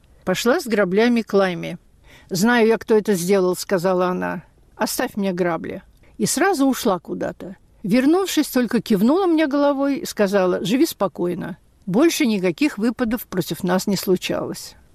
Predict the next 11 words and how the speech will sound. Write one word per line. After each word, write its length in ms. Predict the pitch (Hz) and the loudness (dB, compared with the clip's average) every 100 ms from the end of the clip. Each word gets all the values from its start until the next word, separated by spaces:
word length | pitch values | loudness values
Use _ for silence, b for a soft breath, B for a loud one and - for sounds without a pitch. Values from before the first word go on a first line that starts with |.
| _ - | _ -4
В 40 | 190 | 0
моих 180 | 285 | 2
любимых 480 | 269 262 302 302 247 | 4 4 4 4 2
усохах 720 | 247 - 349 392 - 214 - - _ | -2 0 2 0 0 -2 -2 -10 _
такого 340 | 233 220 311 247 | -6 0 2 4
лидера, 360 | 302 392 311 | 2 2 0
как 220 | - 214 | -2 -2
мне 100 | 233 | 0
казалось, 560 | 220 233 226 196 180 - | 0 0 2 2 0 0
не 220 | 240 285 | 2 2
было. 320 | 180 180 180 | 2 -2 -4